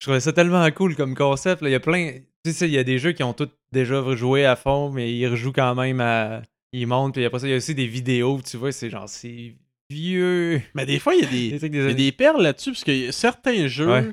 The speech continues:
Speaker 2: dont, euh, le jeu de cuisine au P S un, dont le nom m'échappe un peu, mais qu'il y avait, il y a, il y a une démo de ce jeu-là qui existe, localisée en anglais, du
Speaker 1: Ok.
Speaker 2: premier niveau de jeu-là,
Speaker 1: Shit.
Speaker 2: mais le jeu au complet n'est jamais sorti en anglais. Fait que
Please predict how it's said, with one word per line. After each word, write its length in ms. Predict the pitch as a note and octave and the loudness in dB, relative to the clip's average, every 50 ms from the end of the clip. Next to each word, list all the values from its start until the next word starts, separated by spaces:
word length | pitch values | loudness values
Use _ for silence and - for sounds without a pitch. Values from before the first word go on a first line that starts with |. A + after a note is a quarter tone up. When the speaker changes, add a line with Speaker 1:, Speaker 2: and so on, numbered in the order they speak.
| - A#2 | -8 -8
Speaker 2:
dont, 480 | A2 C#3 C3+ C3+ C#3+ C#3+ D3 C#3+ C#3 B2+ | 0 2 4 4 4 2 2 2 2 2
euh, 580 | A#2+ A#2+ A#2 A#2 A#2+ B2 A#2+ A#2 A2+ G#2+ G2 A2 | 2 2 2 2 2 2 2 0 -2 -4 -6 -8
le 200 | B2+ C3+ C3+ C3+ | -4 -2 0 0
jeu 180 | B2 C3 F3+ G3 | 0 0 -2 -2
de 40 | - | -2
cuisine 380 | - - D3+ C3 C3+ D#3+ F#3 F3+ | -2 0 0 2 2 2 0 0
au 80 | D3 A#2 | -2 0
P 120 | - B2 | 0 0
S 180 | A#2+ A2+ - - | 0 0 -2 -4
un, 100 | D#3+ D#3+ | -4 -4
dont 180 | C#3 A#2 A2 G#2+ | -2 -2 -2 -4
le 60 | G#2+ | -4
nom 280 | G#2 A2 A#2 B2+ C#3 | -4 -4 -4 -4 -4
m'échappe 480 | C3 A#2+ A2+ G#2 - - - D3 D#3 - | -4 -6 -8 -8 -8 -6 -6 -6 -6 -6
un 140 | C3 A#2+ A#2 | -6 -6 -2
peu, 140 | - F#3+ G#3 | -2 -2 -2
mais 120 | E3 C3+ | -2 -2
qu'il 120 | - - | -2 -2
y 40 | B2 | -2
avait, 300 | B2 C#3+ F3 G3 G3 - - | 0 0 -2 -2 -2 -6 -8
il 80 | A#2+ C3+ | -8 -6
y 80 | C3 | -6
a, 80 | C3 B2+ - | -6 -6 -4
il 80 | C3 C#3 | -2 -2
y 40 | |
a 20 | C#3 | -2
une 140 | C#3 C3+ C3+ | 0 -2 2
démo 540 | C3 E3 E3 E3 E3 F3 F#3 A3 A3+ G#3+ F3+ | 4 4 4 6 4 4 4 2 2 -2 -4
de 80 | C#3+ C3 | -4 -4
ce 220 | - - C#3 C3 A#2+ | -4 0 0 2 2
jeu-là 300 | B2 C#3 C3+ C#3 E3+ F3 | 4 2 2 2 2 0
qui 120 | - C#3+ | 0 -4
existe, 400 | A#2 A2 A2 A#2+ C#3+ D3+ - - | -4 -4 -4 -4 -4 -4 -4 0
localisée 720 | B2 A#2+ A#2+ - - C3+ C3 B2 A#2 A#2 A#2 C#3 D3+ D#3 | 2 2 2 4 2 2 2 2 -2 -2 -2 0 0 0
en 140 | C#3 A#2 A2+ | 0 -2 -2
anglais, 480 | A2+ A2+ A2 G#2+ A2 A#2 A#2+ B2+ - _ _ | -2 -2 -2 -4 -4 -4 -6 -6 -8 _ _
du 120 | A2+ A2 A#2 | -12 -12 -6
Speaker 1:
Ok. 100 | A#2 B2+ | -4 0
Speaker 2:
premier 320 | B2 C3+ C3+ C3 D3+ D#3+ | 4 4 4 4 4 2
niveau 300 | D#3 C#3 B2 B2 C#3 D3 | 0 -2 0 0 0 2
de 100 | C3 B2 | 2 0
jeu-là, 260 | A2+ B2+ B2 B2 D#3 | 0 0 0 0 2
Speaker 1:
Shit. 80 | - - | 2 2
Speaker 2:
mais 60 | C3+ | 4
le 160 | B2+ B2 B2 B2+ | 4 4 4 2
jeu 180 | A2+ C3 D#3 | 2 2 2
au 140 | E3+ E3+ C#3 - | 4 4 2 0
complet 300 | - A#2+ A2+ G#2 C#3+ D3+ | -2 -4 -2 0 0 0
n'est 60 | C3+ | 0
jamais 200 | B2 A2+ A#2+ B2 | -2 -2 -4 -4
sorti 240 | - A#2+ G#2+ - C3+ | -6 -8 -6 -4 -4
en 100 | B2+ B2 | -4 -4
anglais. 320 | G#2+ G2 G2+ A#2 C3 C3+ _ _ _ _ _ _ _ _ | -4 -4 -4 -6 -8 -8 _ _ _ _ _ _ _ _
Fait 80 | A#2+ A2+ | -4 -4
que 60 | A#2 | -4